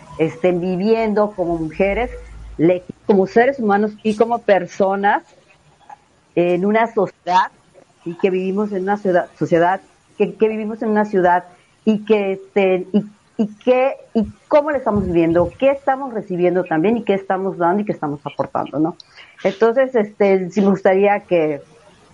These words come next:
que este, esta parte de la igualdad,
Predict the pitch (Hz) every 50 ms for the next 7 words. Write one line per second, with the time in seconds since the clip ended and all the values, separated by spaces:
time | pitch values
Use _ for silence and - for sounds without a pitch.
0 | - _ _ _ _ _ _ _ _ _ - - 202 196 196 190 190 185 180 180
1 | 175 170 170 160 - - 185 185 190 190 190 - - 220 208 214 214 214 - -
2 | - - 208 196 196 196 202 190 - 196 190 180 170 165 165 151 165 156 156 160
3 | 160 160 -